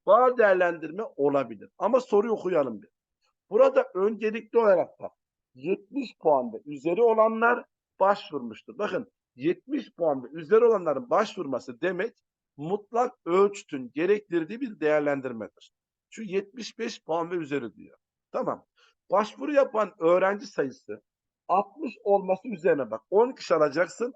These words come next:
altmış kişi başvurmuş bak. Öğretmen diğer sayısal derslerden de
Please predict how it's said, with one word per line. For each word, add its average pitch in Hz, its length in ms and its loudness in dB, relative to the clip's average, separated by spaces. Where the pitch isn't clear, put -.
altmış 180 380 -4
kişi - 240 -18
başvurmuş 135 540 -4
bak. 90 120 -18
Öğretmen 190 720 4
diğer 226 280 4
sayısal 208 640 0
derslerden 175 800 2
de 131 240 -6